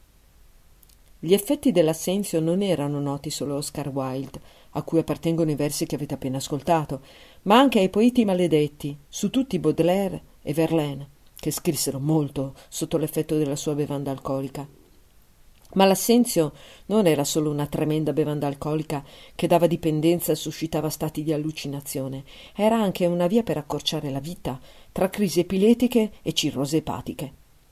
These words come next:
Per questo motivo nei primi anni del Novecento fu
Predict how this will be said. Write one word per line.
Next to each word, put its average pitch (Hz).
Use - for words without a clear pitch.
Per -
questo 135
motivo 160
nei 147
primi 147
anni 151
del 147
Novecento 151
fu 190